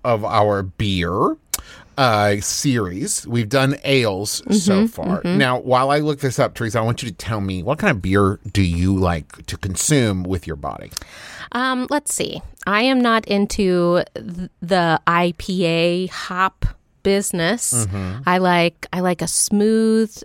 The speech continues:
Speaker 2: dark beer. Um, I'm a big fan of Guinness.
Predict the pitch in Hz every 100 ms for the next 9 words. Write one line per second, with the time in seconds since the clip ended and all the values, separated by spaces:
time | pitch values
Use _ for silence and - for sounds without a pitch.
0 | - 185 180 180 185 - - - - 190
1 | 175 180 175 180 180 - _ - - -
2 | - 170 170 170 170 165 165 165 165 -
3 | 196 196 190 180 190 170 156 156 156 285
4 | - -